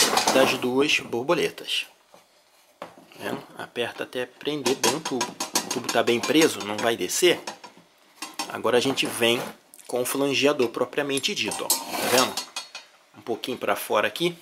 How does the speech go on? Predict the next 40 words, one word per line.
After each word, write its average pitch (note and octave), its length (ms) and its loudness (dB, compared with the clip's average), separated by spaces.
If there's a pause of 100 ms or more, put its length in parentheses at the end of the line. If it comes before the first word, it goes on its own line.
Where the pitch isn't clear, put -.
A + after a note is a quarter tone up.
(340)
É A3+ 80 2
de A#3+ 220 6
um A#3+ 200 8
a B3 40 8
dois A3+ 240 8
milímetros, C#3 520 4
tá, D3+ 100 2
pessoal? - 280 -2
Repare E3 380 4
que - 80 -8
o - 40 -4
flangeador F3 460 6
ele E3 80 4
tem D#3+ 140 0
um D#3+ 120 2
chanfro D3 340 4
aqui, D3+ 380 0 (400)
desse C#3+ 300 4
lado D3+ 240 6
não G3 120 2
tem, C#3 340 2 (120)
porque - 240 -4
nesse E3 340 6
lado D3+ 320 6
o C#3+ 60 2
chanfro D3+ 340 0
tá D3 320 0
atrás. D#3 600 2 (360)
Pra D3 160 -2
quê? G#2+ 200 2
Porque - 280 -8
ele C3 120 0
pega A2+ 260 2
aqui G#2+ 180 -2
assim, - 360 2
ó, F#2+ 40 -2 (1120)
e B2+ 60 -8
faz D#3+ 400 2
isso, - 260 2
ó. - 60 -8